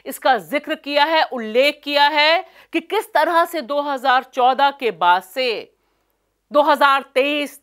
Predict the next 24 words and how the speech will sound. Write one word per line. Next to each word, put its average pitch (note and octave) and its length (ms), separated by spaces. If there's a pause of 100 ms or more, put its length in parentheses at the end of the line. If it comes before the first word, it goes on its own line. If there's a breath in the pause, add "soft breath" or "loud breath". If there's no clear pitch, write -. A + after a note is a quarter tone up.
तक - 360 (760)
सिर्फ - 580 (140)
और F3 160
सिर्फ - 480 (380)
विपक्षी C4+ 680
दलों G#3+ 340
को B3+ 160
निशाने F3+ 440
पे F3 140
लिया D3 280
गया C3 240
है। - 240 (760)
और E3+ 80
इस F#3 120
पत्र A#3 280
में C4 120
इस G3 200
बात A#3+ 340
का D#4+ 100
भी E4 120
उल्लेख A#3 460
किया F#3 240
गया E3 260
है D4 500